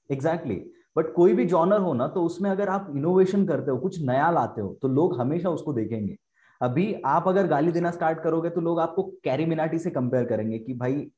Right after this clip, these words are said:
ये इसको ही कॉपी कर रहा है। But आप खुद का कुछ इनोवेट करके लोगों के सामने रख रहे हो ना,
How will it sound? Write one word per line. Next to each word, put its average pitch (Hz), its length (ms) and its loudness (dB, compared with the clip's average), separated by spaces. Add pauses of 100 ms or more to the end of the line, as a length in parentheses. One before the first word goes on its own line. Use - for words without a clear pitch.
(120)
ये 151 120 0
इसको 147 400 -4
ही 156 120 0
कॉपी 131 340 -4
कर 98 160 -2
रहा - 160 -10
है। - 60 -20 (340)
But - 120 0
आप 165 380 0
खुद 151 220 0
का 226 140 6
कुछ 208 200 -2
इनोवेट 196 380 4
करके 185 200 2
लोगों 175 220 2
के 185 60 2
सामने 175 280 -4
रख 147 180 -2
रहे 143 120 0
हो 107 60 0
ना, 117 200 -6